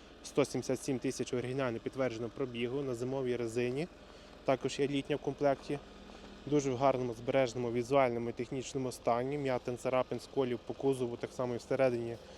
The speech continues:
немає. Фаркоп, розетка, передні, задні партроніки, задня камера.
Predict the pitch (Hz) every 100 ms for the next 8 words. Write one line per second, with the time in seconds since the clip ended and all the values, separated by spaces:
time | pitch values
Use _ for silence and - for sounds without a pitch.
0 | - - 127 123 113 117 131 165 - -
1 | - - - - 127 - 160 - 120 143
2 | 147 - 127 - 123 123 113 123 120 113
3 | - - 147 143 123 120 113 110 110 -
4 | 143 139 131